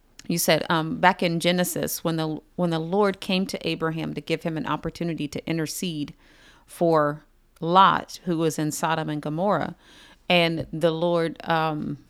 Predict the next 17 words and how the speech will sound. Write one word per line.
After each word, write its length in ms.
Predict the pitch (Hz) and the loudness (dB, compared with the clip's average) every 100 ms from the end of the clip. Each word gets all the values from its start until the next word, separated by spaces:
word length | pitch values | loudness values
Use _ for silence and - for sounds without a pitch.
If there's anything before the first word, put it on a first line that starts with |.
| _ _ _ _ _ _ _ _ _ _ _ _ _ _ _ _ _ _ _ - | _ _ _ _ _ _ _ _ _ _ _ _ _ _ _ _ _ _ _ 0
knowing 520 | 175 202 233 196 185 | 2 4 6 4 2
Abraham 720 | 165 156 160 160 151 151 175 - | -2 -2 -2 -2 -6 -6 -8 -4
and 260 | 156 156 170 160 | -4 -4 -10 -2
wanting 480 | 165 190 - 180 | 2 2 0 -2
to 60 | 160 | -2
give 180 | 151 160 | 0 -2
the 140 | 151 | 0
opportunity 640 | 156 151 156 - 165 156 139 | -2 -2 -6 -4 -4 -4 -6
to 180 | - 143 | -6 -6
save 460 | - 165 196 262 | -4 -4 -2 -2
Lot, 400 | 156 131 - - - _ _ _ - - - _ _ _ | -4 -8 -10 -14 -20 _ _ _ -20 -20 -20 _ _ _
this 360 | 170 202 208 - - | 6 6 6 0 -8
topic 460 | - 196 202 175 - | 0 0 2 -2 -4
comes 320 | - 165 147 | -2 0 2
up, 240 | 117 - | 2 4
and 140 | - 160 | 0 0
Abraham, 640 | 160 165 170 160 156 - | -2 -2 -2 -2 -2 -4